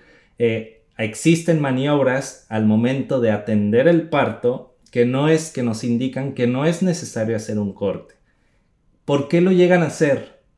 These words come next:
Muchos compañeros lo llegan a hacer porque están casados o están estudiados con la antigua escuela, ¿sí?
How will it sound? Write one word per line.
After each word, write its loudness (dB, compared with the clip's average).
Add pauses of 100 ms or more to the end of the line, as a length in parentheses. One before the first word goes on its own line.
Muchos -2
compañeros -2
lo -2
llegan -2
a -4
hacer -4
porque -4
están -8
casados -4 (300)
o -2
están -4 (240)
estudiados -2
con -4
la -6
antigua -4
escuela, -4
¿sí? -6